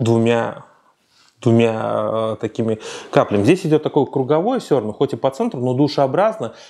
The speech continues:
и даёт наполняться. Ну, примерно точно, да, так же, как было и в Китфорте приготовление, поэтому,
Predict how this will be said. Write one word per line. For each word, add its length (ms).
и 220
даёт 380
наполняться. 720
Ну, 120
примерно 480
точно, 380
да, 220
так 240
же, 80
как 260
было 160
и 20
в 80
Китфорте 520
приготовление, 680
поэтому, 540